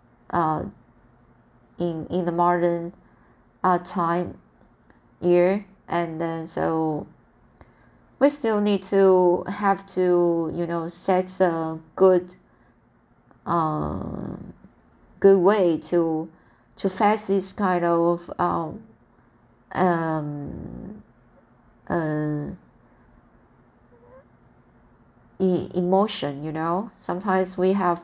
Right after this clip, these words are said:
um, we still need to, uh, to be co-, be, be compassion and, um, with, uh, empathy to those, uh, people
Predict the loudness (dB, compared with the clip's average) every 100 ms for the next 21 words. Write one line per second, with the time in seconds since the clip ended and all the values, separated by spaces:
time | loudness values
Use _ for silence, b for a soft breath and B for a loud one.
0 | -2 -2 -2 -4 -6 -8 -12 -18 _ _
1 | _ _ _ _ _ _ _ 2 2 4
2 | 2 2 0 2 4 4 0 B B B
3 | B B B B 2 6 6 4 2 -2
4 | -4 -8 -4 0 0 2 0 -2 -8 -8
5 | -8 -14 _ _ 4 6 6 4 2 -2
6 | 0 -4 0 2 2 2 0 0 0 0
7 | 2 2 0 -4 -6 -10 -16 _ _ B
8 | B B B B B _ 6 6 6 4
9 | 6 6 4 0 0 0 -2 -2 4 6
10 | 6 2 -2 0 0 0 -2 -2 -4 -8
11 | -14 _ b b b _ -12 -2 4 6
12 | 6 2 -4 -16 -20 _ _ -2 0 0
13 | -2 -2 2 2 2 -4